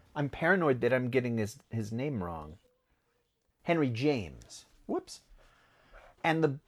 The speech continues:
deal with the book or novella, The Turn of the Screw, was that there is the female protagonist. She's telling the story, but we don't know if she is mad or if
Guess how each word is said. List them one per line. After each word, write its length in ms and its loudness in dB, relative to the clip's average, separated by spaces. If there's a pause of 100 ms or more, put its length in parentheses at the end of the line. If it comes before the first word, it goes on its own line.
(120)
deal 400 6
with 220 2 (140)
the 460 2
book 640 6
or 140 0
novella, 800 4
The 240 -8
Turn 260 -4
of 140 -8
the 80 -6
Screw, 420 -2
was 760 -4 (680)
that 160 2
there 180 6
is 140 2
the 100 2
female 460 4
protagonist. 680 0
She's 180 -8
telling 360 0
the 60 -4
story, 600 2 (720)
but 440 4 (100)
we 240 2
don't 240 8
know 440 6
if 240 2
she 380 -4
is 260 0
mad 640 0 (880)
or 320 6
if 400 -4